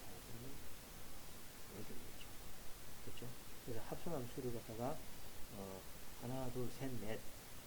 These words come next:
네 개로, 그죠? 어, 굴릴 얘기죠. 그죠? 네 개로. 그래서 어떻게 하냐니까, 자, 케이엑스니까 여기다가, 아, 제곱해서 플러스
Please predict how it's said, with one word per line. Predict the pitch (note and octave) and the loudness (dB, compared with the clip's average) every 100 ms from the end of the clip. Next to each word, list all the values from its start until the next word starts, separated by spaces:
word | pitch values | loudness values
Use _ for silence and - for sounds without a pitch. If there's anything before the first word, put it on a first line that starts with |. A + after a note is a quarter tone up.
| - - - - | -8 -8 -8 -6
네 | G#2+ | 0
개로, | A#2 F#3 E3+ | 4 6 6
그죠? | A#2 A2+ | 4 2
어, | - - - - - | 2 2 -2 -2 -2
굴릴 | B2+ | -2
얘기죠. | G2 - | -2 -4
그죠? | - - - - - - - - | -6 -2 -2 -2 -2 -2 0 -2
네 | - | -2
개로. | - E2+ E2+ C#3+ - - - - | -4 -6 -6 -6 -6 -8 -6 -4
그래서 | A#2 | -2
어떻게 | G#2 - | 0 0
하냐니까, | C3 C3+ B2 B2 D3+ - - - - - - - - - - - - - - - - | 0 0 2 0 0 -4 -8 -10 -8 -8 -8 -10 -4 -2 2 2 2 0 -2 -6 -4
자, | A#2 G2 F#2+ - | -2 -2 0 -2
케이엑스니까 | - D3 F#3 - C3 A#2 B2+ D3 E3 - - - | 2 4 4 2 -2 0 0 0 0 -4 -4 0
여기다가, | E3 C3 A#2 C3+ E3 - - | 2 4 2 2 0 -4 -4
아, | A#2 | -2
제곱해서 | - B2 D3+ F3 - | 2 6 6 6 4
플러스 | C3 A#2 | 2 0